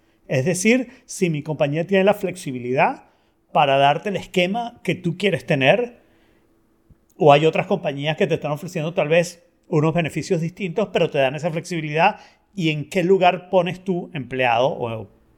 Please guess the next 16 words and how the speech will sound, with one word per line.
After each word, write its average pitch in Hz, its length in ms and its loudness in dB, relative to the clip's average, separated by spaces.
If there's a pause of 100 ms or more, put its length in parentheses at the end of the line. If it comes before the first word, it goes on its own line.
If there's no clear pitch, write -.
potencial 120 480 -6
empleado, 139 520 2 (460)
en 139 140 -2
qué 147 120 -2
lugar 160 240 4
pones 190 200 -6
tú 165 100 -6
esa 165 140 -6
flexibilidad 160 580 0
dentro 190 200 0
de 196 60 -8
tu 170 80 -6
lista 135 260 0
de 151 60 -12
prioridades, 117 640 -2
¿no? 160 80 -8